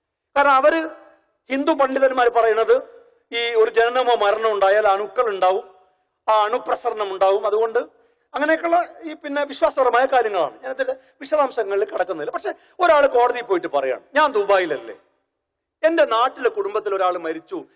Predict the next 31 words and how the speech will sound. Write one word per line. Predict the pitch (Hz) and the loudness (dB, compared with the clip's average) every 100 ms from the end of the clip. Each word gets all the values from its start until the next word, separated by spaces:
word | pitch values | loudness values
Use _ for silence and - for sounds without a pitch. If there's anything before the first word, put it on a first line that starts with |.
| - | -8
അല്ലെ | 202 | -6
ജനിച്ചു | 196 185 196 202 | -4 -6 -6 -10
എന്ന് | 190 | -8
വെച്ച് | 180 | -8
ക്ഷേത്രത്തിൽ | 185 - 233 294 330 320 320 | -10 -2 0 0 -4 -6 -2
മാത്രമല്ല | 294 285 277 247 202 - - | -2 0 0 2 0 -4 -6
ക്ഷേത്രക്കുളത്തിൽ | 254 262 277 302 285 269 269 285 | 0 0 0 -2 0 0 0 -2
പോലും | 269 254 233 | 0 0 2
കയറാൻ | 226 220 226 | 2 2 4
പാടില്ല" | 214 196 202 | 2 2 0
എന്നാണ് | 196 185 - _ - | 0 -4 -6 _ -10
ത്രീ | 226 | -8
സി | 220 196 | -6 -4
പറയുന്നത്. | 160 147 156 | -2 -2 -4
കോടതി | - 320 320 262 | 2 4 4 0
എന്ത് | 226 | -2
ചെയ്യും? | 208 190 170 - _ _ _ _ _ _ _ _ _ - | 0 0 -2 -14 _ _ _ _ _ _ _ _ _ -4
വിശ്വാസപരമായ | 294 - 381 339 339 311 302 294 | -4 2 2 4 4 6 6 4
കാര്യങ്ങളിൽ | 277 269 277 269 262 | 4 2 2 0 -2
കോടതി | 247 254 285 277 | 0 2 4 2
ഇടപെടാൻ | 240 254 262 208 | 2 2 2 0
തുടങ്ങിയാൽ, | 202 202 190 139 _ _ _ _ _ - | -2 -2 -2 -4 _ _ _ _ _ -4
യുക്തിയുടെ | 294 - 392 381 | -4 0 0 4
അളവുകോലിൽ | 330 311 320 311 302 277 | 6 6 6 6 4 0
അളക്കാൻ | - 214 269 - 277 | 0 2 2 2 2
തുടങ്ങിയാൽ, | 233 233 233 226 160 - _ _ _ | 2 2 2 2 0 -6 _ _ _
കോടതികൾക്ക് | 226 285 330 330 285 240 | 4 6 6 4 2 2
എന്ത് | 233 240 | 0 2
നിലപാട് | 196 220 240 | 4 4 2
സ്വീകരിക്കാൻ | - 214 226 220 214 | 0 -4 0 0 0
കഴിയും? | 208 | -2